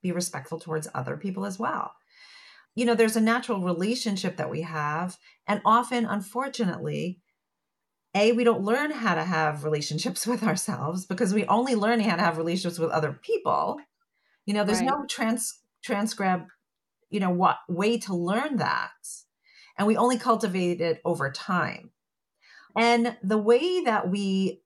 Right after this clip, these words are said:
Speaker 1: again, the way that we treat ourselves and on every level, whether it's the way we speak to ourselves, the way that our self-care is modeling, it's, it gives information for the outside world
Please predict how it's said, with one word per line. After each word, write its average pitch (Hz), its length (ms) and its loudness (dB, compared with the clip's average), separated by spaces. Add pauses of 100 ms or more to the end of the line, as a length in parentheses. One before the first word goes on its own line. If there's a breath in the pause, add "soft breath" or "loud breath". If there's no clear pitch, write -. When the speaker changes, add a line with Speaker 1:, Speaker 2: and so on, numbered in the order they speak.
Speaker 1:
again, 185 680 2
the 160 160 -2
way 185 240 0
that 185 160 -2
we 156 100 -4
treat 202 380 -4
ourselves - 800 -6 (100)
and 180 320 0
on 160 220 0
every 147 220 -2
level, - 560 -10
whether 165 280 0
it's 160 140 -2
the - 80 -8
way 165 140 -2
we 170 100 -6
speak 214 440 -4
to - 120 -10
ourselves, - 680 -8
the 170 120 -4
way 185 380 2
that 170 420 0
our 160 140 0
self-care 156 1000 -4
is 233 160 4
modeling, 208 840 2 (960)
it's, - 320 -2
it 240 180 0
gives 359 360 -2
information 262 600 -2
for 208 120 -8
the 196 120 -2
outside 190 480 -2
world - 560 -2